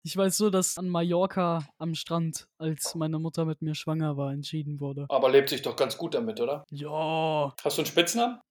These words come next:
Speaker 1: Äh, Spitznamen gibt's, glaub ich, bei Roman gar nicht. So, so richtig.
Speaker 2: Nicht so richtig, ne? Manche nennen einen dann schon mal Romi oder sowas, ne? Romi?
Speaker 1: Ja, ich ha-, ich hab in Amerika tatsächlich gehört, dass, äh, Leute, die da Roman heißen,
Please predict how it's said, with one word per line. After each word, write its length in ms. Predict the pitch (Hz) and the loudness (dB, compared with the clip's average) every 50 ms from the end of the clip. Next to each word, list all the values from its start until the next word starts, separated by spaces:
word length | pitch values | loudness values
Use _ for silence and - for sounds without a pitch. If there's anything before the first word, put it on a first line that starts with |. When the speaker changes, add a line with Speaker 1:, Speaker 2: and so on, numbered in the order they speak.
| _ _ _ | _ _ _
Speaker 1:
Äh, 240 | 196 202 202 180 220 | 2 2 2 2 0
Spitznamen 720 | 180 - - - 247 226 - - - 220 220 233 226 208 | -2 -2 0 0 0 0 0 -4 2 4 4 4 4 4
gibt's, 240 | 190 285 262 - - | 0 -2 -4 -4 -2
glaub 200 | - 208 180 165 | 2 2 2 2
ich, 120 | 165 - | 2 0
bei 100 | - 170 | 2 2
Roman 400 | 165 156 - 156 156 147 151 151 | 2 2 2 0 -2 -2 -4 -4
gar 160 | 151 143 135 135 | -4 -4 -4 -4
nicht. 300 | 139 143 135 - - _ _ _ _ | -6 -6 -8 -12 -18 _ _ _ _
So, 320 | - - 165 160 147 143 147 | -8 -4 -4 -4 -4 -6 -8
so 160 | 175 170 175 | -8 -6 -4
richtig. 600 | 165 170 175 - - - 147 139 131 - - - _ | -2 -2 -4 -4 -4 -8 -8 -8 -8 -12 -16 -16 _
Speaker 2:
Nicht 220 | _ 151 156 151 151 | _ -8 -6 -4 0
so 100 | - 151 | 2 4
richtig, 320 | 151 156 143 - 131 110 | 4 4 2 -2 -10 -8
ne? 140 | 117 127 131 | -8 -8 -4
Manche 560 | 131 135 139 143 139 - 156 143 135 135 135 139 _ _ _ - - - - _ _ | -2 -2 -2 -2 0 0 0 0 0 -4 -6 -12 _ _ _ -20 -20 -20 -20 _ _
nennen 260 | - 135 139 147 131 | -6 -4 -4 -2 -2
einen 220 | 113 135 139 139 | -2 -2 -2 -2
dann 120 | 139 135 131 | -4 -4 -6
schon 160 | - - 135 | -4 -2 -2
mal 140 | 131 127 123 | 0 0 0
Romi 560 | 117 113 120 135 151 170 180 190 185 180 180 | 0 0 2 2 2 2 0 -2 -4 -2 -2
oder 220 | 165 165 170 170 | 0 0 0 0
sowas, 320 | 160 170 170 175 175 175 - | 0 2 2 0 0 0 -4
ne? 200 | 147 151 170 - _ _ _ _ | -6 -6 -6 -8 _ _ _ _
Romi? 280 | - 156 170 175 185 190 | 0 0 0 0 -2 -2
Speaker 1:
Ja, 240 | 180 165 165 170 175 | -2 0 0 0 0
ich 200 | - 190 175 - | 0 -2 -2 2
ha-, 100 | 196 214 | 0 0
ich 200 | - 233 226 - | 2 0 0 2
hab 160 | 254 254 247 - | 2 0 2 2
in 220 | 208 196 196 185 | 2 2 2 2
Amerika 600 | - 160 170 180 180 196 220 277 277 - 226 196 | 2 0 2 4 4 4 2 0 0 4 2 4
tatsächlich 540 | 160 170 160 - - 180 165 - 185 160 - | 4 2 0 2 0 0 0 0 -2 -4 0
gehört, 360 | - 156 151 156 175 185 - | 0 0 2 2 2 0 0
dass, 200 | 170 160 - - | -4 -4 -4 -6
äh, 140 | - - 160 | -6 -6 -4
Leute, 540 | 165 156 151 147 147 151 170 208 208 - 185 | -2 -2 0 0 2 4 4 4 2 0 -4
die 140 | 151 156 | -2 -2
da 120 | 143 139 123 | -4 -2 -2
Roman 540 | 135 - - 160 202 226 214 170 147 139 131 | -2 0 2 2 4 4 4 0 0 -2 -4
heißen, 460 | 131 131 139 143 - - 170 175 | -4 -4 -4 -4 -4 -6 -6 -8